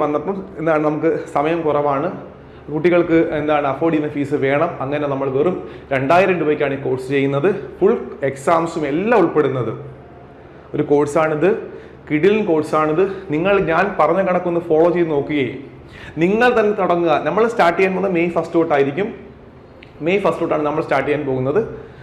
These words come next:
അപ്പോൾ മെയ് ഫസ്റ്റ് തൊട്ട് നിങ്ങൾ ഓരോ ദിവസം ഓരോ പോയിന്റ് വീതം പഠിച്ച് പഠിച്ച് അതിൻ്റെ എക്സാം എഴുതി പോയി നോക്കിയേ, അൻപത് ദിവസം കൊണ്ട് എം എൽ ടി തീരും. അൻപത് ദിവസം കൊണ്ട് എം എൽ ടി തീരും, അൻപതിൽ അമ്പത് മാർക്കും കിട്ടും. ഒപ്പം ഞങ്ങളുടെ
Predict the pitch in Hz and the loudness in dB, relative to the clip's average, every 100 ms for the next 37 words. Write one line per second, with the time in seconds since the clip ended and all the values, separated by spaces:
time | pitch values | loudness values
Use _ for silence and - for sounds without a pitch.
0 | - - 208 185 214 226 175 - 196 175 | -10 0 2 4 2 2 -2 -2 -2 0
1 | 170 170 156 160 165 165 - - 143 156 | 0 -2 0 2 2 2 -2 -6 2 6
2 | 185 196 196 165 165 165 180 170 151 170 | 6 4 4 2 0 0 -2 4 6 6
3 | 185 190 160 156 160 165 165 160 160 143 | 6 4 4 0 0 0 2 2 2 0
4 | 139 147 147 143 156 147 123 - 156 160 | -2 -2 -2 0 0 0 -2 -2 -2 0
5 | 147 139 143 139 139 139 131 131 135 135 | 0 0 -4 0 0 0 -2 -2 0 0
6 | - - 127 143 185 151 - 151 151 165 | -4 -10 -2 -2 2 4 6 6 2 0
7 | 156 135 147 147 139 143 139 123 123 113 | -2 -2 0 -2 0 -4 -2 -2 -2 -4
8 | - - - - - - - - - 127 | -12 -16 -20 -20 -20 -20 -20 -20 -6 0
9 | 156 190 220 196 180 143 151 175 185 160 | 2 6 6 6 2 0 0 0 2 0
10 | 156 156 120 135 160 147 131 143 170 147 | 0 -4 -4 -4 -2 0 0 0 -2 0
11 | 127 135 131 135 113 - - - - - | -4 -4 -4 -2 -4 -6 -14 -16 -2 0
12 | - 247 208 165 165 | 2 4 4 2 2